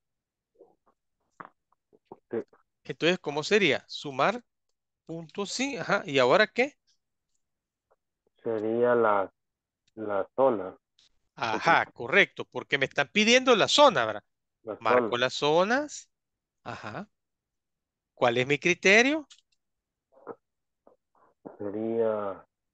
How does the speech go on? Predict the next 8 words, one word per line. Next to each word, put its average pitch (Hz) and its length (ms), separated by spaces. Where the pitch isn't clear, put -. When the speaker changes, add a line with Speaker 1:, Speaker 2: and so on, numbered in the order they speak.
Speaker 2:
¿Qué 135 140
zona 147 260
me 165 120
piden? 190 300
Speaker 1:
<clears throat> - 320
Zona 123 580
central. 123 480
Speaker 2:
Ajá. 135 460